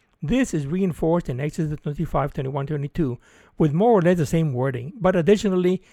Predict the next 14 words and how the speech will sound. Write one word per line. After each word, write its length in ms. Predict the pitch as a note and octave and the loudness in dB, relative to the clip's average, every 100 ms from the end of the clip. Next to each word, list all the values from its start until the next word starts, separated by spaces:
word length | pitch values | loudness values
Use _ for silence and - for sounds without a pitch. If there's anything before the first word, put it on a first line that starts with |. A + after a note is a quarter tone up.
| _ _ | _ _
with 160 | D#3 - | -2 0
slight 340 | D#3 F#3+ F#3 | 2 2 2
wording 480 | D#3 E3+ E3+ F3 E3 _ _ _ _ _ | 2 2 2 0 -4 _ _ _ _ _
and 220 | F#3+ D3+ - | -6 -6 0
context 520 | F3 E3 E3+ D#3+ - | 0 2 0 0 -4
in 200 | D#3 D3 | -2 0
Exodus 440 | D#3+ D#3 D#3 D3+ | 0 -2 -2 -4
four, 360 | - E3 E3+ G3+ F#3+ | -4 -2 -2 -2 0
nineteen 420 | F3 E3+ F#3 E3+ | 0 0 0 -2
forty-two. 520 | - D3+ D3+ - - _ _ E3 | 0 -2 -2 -6 -12 _ _ -6
Exodus 440 | D#3+ D#3 D3+ D3 | -4 -2 -2 -4
fourteen, 680 | - D#3+ D#3 E3+ E3+ F3 E3 _ _ _ _ - | -4 -4 -4 -4 -4 -4 -8 _ _ _ _ -2
nineteen 340 | E3+ E3+ E3+ | 0 0 -2
forty-two, 520 | D3+ D#3 D3+ - C3 | 0 -2 -2 -6 -10